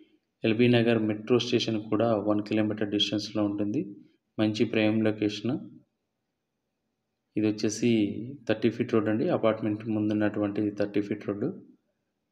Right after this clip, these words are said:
కాలనీ లోపలికి వెళ్తుంది. అది వచ్చేసి almost అన్ని వర్క్స్ అనేవి కంప్లీట్ అయ్యాయండి. ఈ అపార్ట్‌మెంట్‌లో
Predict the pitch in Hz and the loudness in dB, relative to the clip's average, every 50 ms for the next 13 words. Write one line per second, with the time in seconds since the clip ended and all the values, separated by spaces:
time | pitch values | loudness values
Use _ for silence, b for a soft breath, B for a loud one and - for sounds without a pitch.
0 | _ _ _ _ _ _ _ _ - - 110 110 110 113 110 104 104 104 104 - | _ _ _ _ _ _ _ _ -2 2 4 4 6 6 4 4 4 4 2 2
1 | 110 104 104 107 98 101 - 104 101 101 107 104 101 - - - 110 107 104 104 | 0 0 2 0 -2 -2 -2 -2 0 0 0 0 0 -4 -4 -4 0 2 4 2
2 | 104 104 - 107 101 - - 156 185 - - - - _ _ _ _ _ _ _ | 2 2 0 -2 -2 -2 -4 -6 -6 -6 -10 -16 -20 _ _ _ _ _ _ _
3 | _ _ _ _ _ _ _ _ _ _ _ _ _ - 117 117 113 117 120 123 | _ _ _ _ _ _ _ _ _ _ _ _ _ 2 2 4 4 4 4 4
4 | 123 123 - - - 131 123 101 73 107 113 120 123 120 120 117 113 - - 123 | 2 2 0 2 4 4 6 6 4 4 4 2 2 2 2 0 0 0 0 2
5 | 113 113 110 113 123 117 110 107 104 104 - - - 110 107 104 117 120 117 113 | 2 2 4 4 2 2 4 2 0 0 -2 -2 0 0 0 2 2 0 2 4
6 | 113 110 107 107 104 104 104 104 104 104 123 156 101 - - - - _ _ _ | 4 4 6 6 6 4 4 2 0 0 -2 -2 -4 -6 -10 -16 -20 _ _ _
7 | _ _ _ _ _ _ - 117 110 104 104 107 107 104 - 107 104 98 95 127 | _ _ _ _ _ _ -2 0 0 2 2 0 -2 0 0 -2 -2 -2 -2 -2
8 | 147 | -2